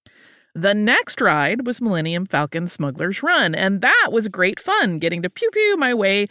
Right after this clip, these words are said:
through the ride and very little nausea. Last was the longest wait time, Rise of the Resistance, and that ride basically takes you into a Star Wars movie. The waits between that and the actual ride were not great, and again, no nausea. By the end of our trip in Orlando, I had ridden quite a few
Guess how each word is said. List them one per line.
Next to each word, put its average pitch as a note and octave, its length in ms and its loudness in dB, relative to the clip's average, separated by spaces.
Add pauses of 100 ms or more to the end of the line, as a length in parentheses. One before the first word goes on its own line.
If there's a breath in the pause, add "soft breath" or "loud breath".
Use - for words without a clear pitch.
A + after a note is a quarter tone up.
(260 loud breath)
through D#4+ 200 -2
the D4+ 120 2
ride G#3 440 2
and G3+ 200 0
very C#4 400 2
little G3 260 2
nausea. B3 640 0 (260)
Last G#3+ 480 0
was G#3+ 140 0
the F#3 100 2
longest G#3 460 0
wait E3+ 180 0
time, G3 400 -2
Rise E3 240 -2
of F3 60 -6
the D#3 80 -4
Resistance, A3 600 -4 (340 loud breath)
and G#3+ 160 0
that G4 160 2
ride D4 240 2
basically A#3 360 0
takes - 280 -4
you G#3 200 -4
into A#3+ 380 0
a A#3+ 80 4
Star D#3 260 0
Wars D3 240 -2
movie. D3 520 -2 (360 soft breath)
The G#3+ 80 2
waits A3 400 0
between G3+ 480 0
that F#3 320 2
and G3 140 -2
the F3 100 -6
actual E3+ 400 -2
ride E3 300 2
were D#3 120 -4
not D3 280 -4
great, D4+ 380 2
and A#3+ 140 -2
again, B3+ 560 0
no F3 280 2
nausea. G#3+ 600 0
By F3 220 -6
the F#3+ 140 -4
end G3+ 100 -2
of F#3+ 80 -2
our F3 120 0
trip - 280 -2
in F#3+ 100 -2
Orlando, A3 560 -2
I E3+ 120 -2
had E3+ 100 2
ridden D#3+ 260 -4
quite F4+ 280 -2
a E4+ 40 -2
few G3 380 -2